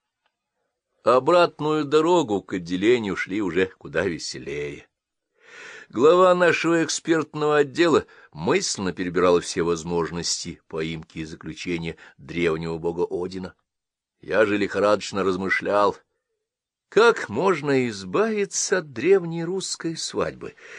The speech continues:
со всеми ее обрядами? Если честно, то на самом-то деле,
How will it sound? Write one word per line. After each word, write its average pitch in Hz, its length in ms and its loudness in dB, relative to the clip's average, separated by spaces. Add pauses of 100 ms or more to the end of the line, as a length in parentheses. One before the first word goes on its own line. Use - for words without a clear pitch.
со - 240 -6
всеми 170 480 -4
ее 220 200 -2
обрядами? - 580 -2 (680)
Если 196 600 2
честно, 151 560 0
то 127 200 0
на 135 140 0
самом-то 185 540 -2
деле, 190 320 -4